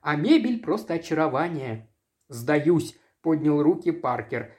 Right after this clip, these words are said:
«Хозяева, должно быть, либо полные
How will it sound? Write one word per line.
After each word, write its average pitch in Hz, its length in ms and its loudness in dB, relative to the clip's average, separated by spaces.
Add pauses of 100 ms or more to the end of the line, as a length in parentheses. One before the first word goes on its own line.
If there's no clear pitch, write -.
(120)
«Хозяева, 175 540 2
должно 165 400 2
быть, 175 280 0 (240)
либо 190 300 2
полные 175 520 4